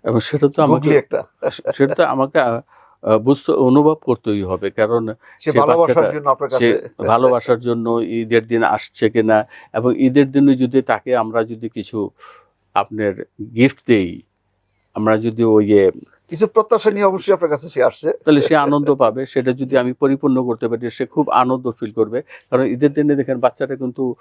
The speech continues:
Speaker 1: আপনার ওই, এ, গিফটের জন্য পাগল হয়ে যায়।
Speaker 2: পাগল।
Speaker 1: এখন তখন যদি তাদেরকে একশো টাকা, দশ টাকা, পঞ্চাশ টাকা যদি দেই, তখন খুব আনন্দ
Speaker 2: খুব
Speaker 1: পায়।
Speaker 2: আনন্দ।
Speaker 1: এই আনন্দটা দারুণ, বুঝছেন না? এটা কিন্তু এখন সমাজে আমাদের কিন্তু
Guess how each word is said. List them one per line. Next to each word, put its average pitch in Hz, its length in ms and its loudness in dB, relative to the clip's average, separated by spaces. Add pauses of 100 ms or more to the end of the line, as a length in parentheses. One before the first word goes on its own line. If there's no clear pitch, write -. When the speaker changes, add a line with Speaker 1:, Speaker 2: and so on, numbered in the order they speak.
(220)
Speaker 1:
আপনার 117 460 0 (300)
ওই, 107 280 4
এ, 98 160 6 (600)
গিফটের 147 500 0
জন্য 131 220 0
পাগল 143 360 2
হয়ে 107 240 0
যায়। 82 180 0
Speaker 2:
পাগল। - 400 -10
Speaker 1:
এখন 151 300 -2
তখন 151 240 0
যদি 156 260 -2
তাদেরকে 135 580 -2 (300)
একশো 110 300 0
টাকা, 123 400 2
দশ 117 240 -8
টাকা, 123 260 0
পঞ্চাশ 123 360 -8
টাকা 117 220 2
যদি 117 260 -4
দেই, 113 260 -2 (300)
তখন 143 140 4
খুব 214 360 2
আনন্দ 120 400 0
Speaker 2:
খুব 95 80 -10
Speaker 1:
পায়। 90 120 2
Speaker 2:
আনন্দ। 113 240 -12
Speaker 1:
এই 135 140 2
আনন্দটা 156 520 0
দারুণ, 123 540 0 (360)
বুঝছেন 139 320 -2
না? 127 180 2 (240)
এটা 147 200 2
কিন্তু 156 200 0
এখন 135 480 2 (480)
সমাজে 139 400 0
আমাদের 127 340 0
কিন্তু 127 340 -6